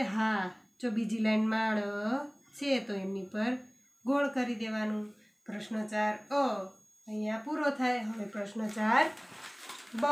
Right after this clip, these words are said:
જુઓ. પ્રશ્ન ચાર બ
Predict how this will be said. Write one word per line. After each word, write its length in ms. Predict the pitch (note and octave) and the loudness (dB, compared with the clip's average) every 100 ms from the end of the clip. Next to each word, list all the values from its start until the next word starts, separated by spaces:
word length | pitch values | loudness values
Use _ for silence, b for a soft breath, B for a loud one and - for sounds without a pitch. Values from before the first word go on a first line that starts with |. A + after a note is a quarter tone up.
| C#4+ | 6
જુઓ. 280 | A#3+ B3 B3 A#3 A#3 - - - C#3+ - - - _ _ _ _ _ _ _ C6+ _ C6+ C6+ _ _ _ _ _ _ A3 | 6 6 6 4 0 -8 -20 -16 -14 -14 -18 -20 _ _ _ _ _ _ _ _ _ _ _ _ _ _ _ _ _ -4
પ્રશ્ન 280 | G#3 A#3 | -2 0
ચાર 240 | A#3 A3+ | 0 2
બ 80 | A3 | 2